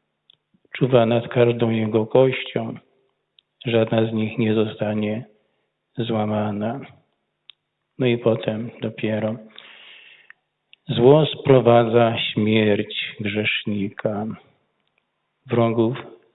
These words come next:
sprawiedliwego spotka kara”. Panie Jezu, Ty wiesz, że oczywiście nie życzymy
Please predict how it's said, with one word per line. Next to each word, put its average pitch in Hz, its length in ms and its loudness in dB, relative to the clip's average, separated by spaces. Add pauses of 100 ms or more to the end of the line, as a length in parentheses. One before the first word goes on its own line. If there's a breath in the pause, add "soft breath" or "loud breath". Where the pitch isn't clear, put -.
(120)
sprawiedliwego 107 1200 -2 (220)
spotka - 640 -6
kara”. 104 500 -6 (1400 loud breath)
Panie 156 220 10
Jezu, 135 220 6
Ty 139 200 6
wiesz, 135 340 6
że 123 220 6
oczywiście 117 920 2 (300 loud breath)
nie 113 180 4
życzymy 117 760 2